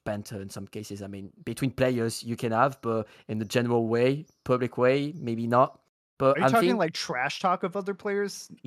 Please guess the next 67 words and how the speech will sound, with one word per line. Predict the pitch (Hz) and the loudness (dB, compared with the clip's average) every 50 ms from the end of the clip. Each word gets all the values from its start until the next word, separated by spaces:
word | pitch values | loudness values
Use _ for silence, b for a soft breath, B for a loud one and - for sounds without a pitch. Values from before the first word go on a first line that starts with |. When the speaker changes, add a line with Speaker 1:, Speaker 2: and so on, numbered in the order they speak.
| 113 127 | 2 4
Speaker 1:
Yeah, | 139 135 135 135 | 6 6 8 8
Speaker 2:
banter | - 214 262 - 131 254 233 | 8 6 6 6 4 4 4
Speaker 1:
banter. | 147 | 6
Speaker 2:
means, | 139 135 202 185 170 185 | 4 4 4 2 2 2
like, | 180 160 156 - | 2 2 2 0
just, | - 165 156 - | -2 -4 -2 0
like, | 165 139 131 | -2 -2 -2
kinda | - - 170 156 143 | -2 -2 -2 -2 -2
teasing | 131 - - 175 175 160 156 147 139 | -4 -2 -2 -2 -2 0 -2 -2 -4
each | 135 127 - | -4 -4 -4
other. | 143 117 117 | -4 -6 -6
But | 110 117 | -8 -10
trash | - - 175 165 170 - | -2 0 2 2 2 2
talk | - 160 139 - | 2 0 0 0
is | 175 180 180 | -2 -2 0
like, | 180 180 175 | 0 0 2
Speaker 1:
Uh, | 175 175 175 175 | 2 2 2 4
Speaker 2:
"Bro, | 170 175 175 175 175 - 151 | 4 6 6 4 2 2 2
Speaker 1:
yeah, | 143 175 170 156 147 151 | 4 6 8 8 8 8
uh, | 156 147 156 - - - - | 6 4 0 -6 -10 -8 0
Speaker 2:
I | - 160 170 | 0 0 2
could | - 165 | 2 2
drive | 139 160 143 143 | 2 4 4 6
Speaker 1:
then | 151 156 | 4 4
Speaker 2:
circles | 160 170 175 - 190 175 - | 4 4 4 4 4 2 2
around | 180 175 175 180 175 | 2 2 2 2 2
you. | 170 185 190 | 2 2 2
You're | 196 180 - 143 147 147 143 143 - | 2 0 0 0 0 2 2 0 -2
useless, | 139 131 135 151 170 165 - - - 185 190 196 - - - - | -4 -2 2 4 4 4 4 2 2 2 2 2 0 -2 -4 -4
and | 131 131 135 123 | -4 -4 -2 -2
why | 131 135 | 0 2
are | 156 156 | 2 2
you | 151 151 | 2 0
even | 139 139 135 131 | -2 -4 -6 -6
playing | - - 120 113 113 | -8 -8 -8 -8 -10
this | 110 - | -12 -10
game | - 117 107 104 | -10 -10 -8 -8
right | 104 101 | -4 0
Speaker 1:
then | 127 147 147 | 2 2 2
Speaker 2:
now?" | 151 131 | 2 2
Speaker 1:
in, | 147 139 | 4 4
Speaker 2:
That's, | 156 147 147 - | 4 4 2 0
Speaker 1:
in, | 143 131 131 131 | 0 0 2 2
thi-, | 143 143 - _ | 0 -2 -2 _
in, | - 127 123 117 113 - | -8 -8 -8 -8 -6 -4
in | - 131 131 120 | -2 -2 0 2
this | 117 147 | 2 2
Speaker 2:
that's | 147 147 - 151 | 2 2 2 2
what | 147 | 0
you | 143 131 117 | 0 -2 -4
Speaker 1:
sense, | |
Speaker 2:
mean. | 107 101 | -6 0
Speaker 1:
trash | - 123 104 - - | 0 2 2 2 0
talk. | - 107 95 95 - - - | -2 -4 -4 -4 -8 -14 -12
Yeah, | - 117 110 101 - 123 123 120 | -8 -6 -6 -6 -8 -10 -10 -10
in | 123 113 | -8 -6
Speaker 2:
Yes. | |
Speaker 1:
this | 117 117 - | -6 -6 -4
sense, | - 123 120 117 110 - - _ _ _ _ | -4 -4 -4 -6 -8 -12 -18 _ _ _ _
trash | _ - 123 104 101 - - | _ -4 -4 -4 -4 -6 -8
talk. | - 104 98 92 - - | -8 -8 -8 -10 -10 -10
Yeah, | 101 95 95 104 - _ _ _ _ _ _ - | -10 -10 -10 -12 -16 _ _ _ _ _ _ -2
like, | 117 120 123 - | -2 -2 0 2
I'm | 135 143 147 | 0 2 2
kinda | 208 208 185 | 4 4 4
happy | 139 123 131 | 4 2 0
because | 147 156 - 165 151 139 | -2 0 2 2 2 2